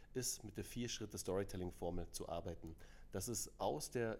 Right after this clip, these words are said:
großen Heldenreise, aus, aus den zwölf Schritten ist es raus extrahiert und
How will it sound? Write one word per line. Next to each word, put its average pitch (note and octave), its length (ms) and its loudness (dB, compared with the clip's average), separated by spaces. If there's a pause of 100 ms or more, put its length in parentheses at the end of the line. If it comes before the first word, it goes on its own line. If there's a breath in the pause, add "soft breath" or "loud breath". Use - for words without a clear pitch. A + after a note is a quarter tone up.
großen A2+ 480 0
Heldenreise, G2 640 2
aus, F#2+ 220 -2
aus G2+ 140 -2
den G2+ 120 -2
zwölf B2+ 260 0
Schritten A#2+ 360 -2
ist - 180 -4
es F#2+ 160 0
raus A2 240 4
extrahiert G#2+ 760 -4 (380 loud breath)
und G#2+ 300 2